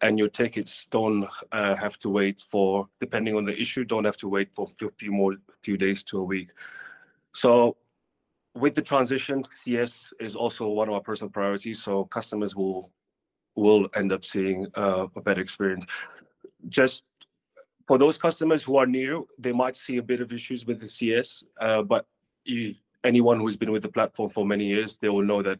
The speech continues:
you know, C S is one of our main, um, it's basically part of the product feature.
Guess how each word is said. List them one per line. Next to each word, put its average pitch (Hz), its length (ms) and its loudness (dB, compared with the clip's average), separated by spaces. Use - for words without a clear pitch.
you 107 120 -4
know, 98 140 -2
C - 420 -4
S 98 220 0
is 95 240 -10
one 104 160 0
of 92 120 -4
our 92 200 -2
main, 92 320 -4
um, 95 340 -2
it's - 160 -4
basically 104 320 2
part 104 200 2
of 107 60 0
the 104 80 0
product 101 300 0
feature. 92 300 -8